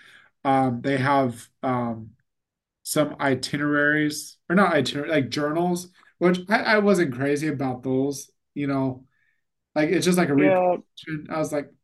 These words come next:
Speaker 1: "Oh."
Speaker 2: Exactly.
Speaker 1: Yeah, you know, it was me if, as a collector, if I was to get those, I'd never write in them, you know, because I have journals from, that I've gotten from V I P packages before.
Speaker 2: Right.
Speaker 1: Yeah, I, I just have no use for it. So I, I kinda skipped out on those. I was like,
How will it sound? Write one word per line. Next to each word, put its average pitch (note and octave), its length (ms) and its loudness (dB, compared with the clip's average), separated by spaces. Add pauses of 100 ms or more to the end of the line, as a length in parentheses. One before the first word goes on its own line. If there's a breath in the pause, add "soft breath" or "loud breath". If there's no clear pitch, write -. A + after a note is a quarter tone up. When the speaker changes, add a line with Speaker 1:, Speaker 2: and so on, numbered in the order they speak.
Speaker 1:
"Oh." F#3+ 220 -4 (280)
Speaker 2:
Exactly. A2+ 600 -2 (340)
Speaker 1:
Yeah, D#3 260 0
you G3 120 4
know, G3 80 4
it F3 160 4
was D#3 160 -2
me F#3+ 120 2
if, E3+ 140 2 (160)
as D3 160 -2
a C3 60 -2
collector, C#3+ 280 -2
if B2 60 -6
I D#3 80 2
was E3+ 80 2
to C#3 100 2
get C3+ 280 -2
those, E3 180 0
I'd D3 160 -4
never D3+ 220 0
write C3+ 280 0
in C3+ 140 -4
them, C3+ 240 -6
you D3+ 80 -6
know, C#3+ 80 -4
because B2+ 160 -6
I D#3+ 140 0
have D3 260 -2
journals C#3 360 -2
from, B2 340 -8 (720)
that D3 100 2
I've B2+ 100 2
gotten C#3+ 220 0
from C3 180 -6
V C3+ 140 2
I C3 120 0
P D#3 220 -2
packages B2 520 -4
before. C3+ 720 -2 (640 soft breath)
Speaker 2:
Right. G2+ 240 -8 (460)
Speaker 1:
Yeah, G3 160 -8
I, F3+ 160 2
I E3+ 160 0
just D3 120 0
have C3 120 -4
no C3 100 -2
use D3+ 300 2
for A2+ 300 -12
it. - 160 -16
So C#3+ 120 0
I, D#3+ 380 0
I - 40 2
kinda D#3+ 260 0
skipped C#3 300 -2
out C3+ 160 0
on A#2+ 160 -6
those. B2+ 380 -2
I C3+ 60 -6
was B2 100 -8
like, - 120 -14